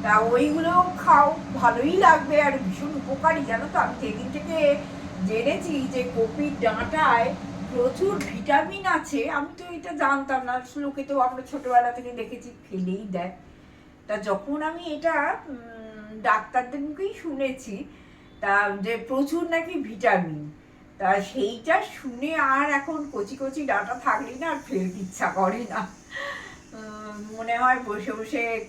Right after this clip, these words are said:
করে নি, একটু করাই তো ক-, কাজ, খাওয়া হয়ে যাবে। চলো, এ করে আবার তোমাদের লুকসটা দেখিয়ে দেবো কেমন হয়।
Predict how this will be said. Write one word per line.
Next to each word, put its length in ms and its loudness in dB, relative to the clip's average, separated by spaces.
করে 260 4
নি, 100 -6
একটু 240 -6
করাই 380 2
তো 160 -6
ক-, 340 2
কাজ, 360 0
খাওয়া 320 4
হয়ে 280 -4
যাবে। 280 -4
চলো, 300 2
এ 240 -8
করে 240 4
আবার 300 6
তোমাদের 340 -2
লুকসটা 520 -6
দেখিয়ে 440 -2
দেবো 220 -4
কেমন 460 -4
হয়। 260 -4